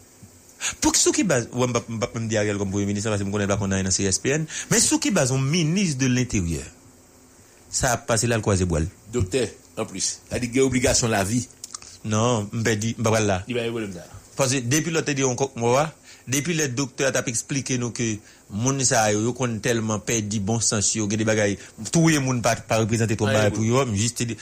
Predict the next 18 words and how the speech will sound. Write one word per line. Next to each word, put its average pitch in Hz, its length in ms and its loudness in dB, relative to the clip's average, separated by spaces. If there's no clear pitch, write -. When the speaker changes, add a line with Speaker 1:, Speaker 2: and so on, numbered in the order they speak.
Speaker 1:
pas 185 120 4
oublier, 254 160 4
m'te 208 120 0
doit 160 120 4
Ariel 135 160 2
qui 123 80 2
a 113 40 0
fait 113 60 0
n'importe 98 200 -2
qui 104 60 -2
bagaille. 101 320 0
Speaker 2:
Ah, - 40 -20
mais, 110 120 -10
<laughs> 127 760 -6
Speaker 1:
Donc, 160 80 6
ça 220 100 4
veut 233 100 2
dire, 208 180 0